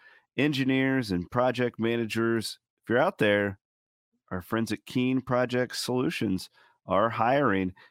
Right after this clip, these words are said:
They give you a team where your passion for ag drives innovative engineering and construction.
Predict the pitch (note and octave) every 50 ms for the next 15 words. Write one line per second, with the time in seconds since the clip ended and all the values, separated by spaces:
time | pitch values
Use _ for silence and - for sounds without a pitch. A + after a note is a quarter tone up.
0 | _ _ - F3+ F#3+ F#2 G#2 G#2 F#2+ - - B2 A#2+ A#2 A2+ A2+ A2 G2+ F#2+ -
1 | - A2+ A#2 A#2 A2+ - A#2+ G#2 - G#2 G2 - - G#2 G#2 G#2+ G#2+ G2+ - -
2 | G2+ G2 G2 F#2+ F2+ - - - B2 C3 D3+ D3+ B2+ A#2+ A2+ A2 A2 A2 A2 G#2+
3 | G#2 - _ _ _ _ _ _ _ _ - G2+ A2 A2+ A2+ A#2+ G#2+ G2+ F#2+ F#2
4 | F2+ F#2 F#2 F#2 F#2 F2+ - - F2 F2 E2+ - - E2+ D#2 - - - A2+ A2
5 | - - - G#2 F#2+ F#2+ F2+